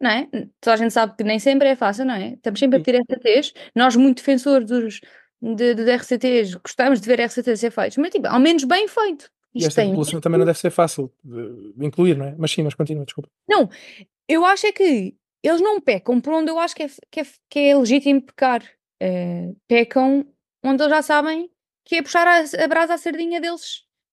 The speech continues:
Speaker 1: Ehm, em, em inúmeros aspectos, não é? Como tu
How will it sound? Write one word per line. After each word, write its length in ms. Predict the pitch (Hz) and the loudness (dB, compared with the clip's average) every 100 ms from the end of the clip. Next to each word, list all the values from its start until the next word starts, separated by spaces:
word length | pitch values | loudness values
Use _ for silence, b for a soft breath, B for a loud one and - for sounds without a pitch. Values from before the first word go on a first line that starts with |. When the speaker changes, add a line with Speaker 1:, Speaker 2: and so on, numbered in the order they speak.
| _ - | _ -8
Speaker 1:
Ehm, 800 | 233 226 220 220 220 214 220 254 _ _ _ _ _ _ _ _ _ _ - | -4 -2 -4 -6 -8 -10 -12 -14 _ _ _ _ _ _ _ _ _ _ -2
em, 220 | 285 349 349 | 0 2 2
em 100 | 370 | 4
inúmeros 300 | 359 330 302 | 4 2 -2
aspectos, 400 | - 311 - 208 | 0 -2 -2 -6
não 100 | 196 | -4
é? 240 | 180 202 | 0 -2
Como 220 | - 254 | 0 0
tu 840 | 254 277 262 262 247 240 - 220 | 2 2 2 2 0 -2 -4 -10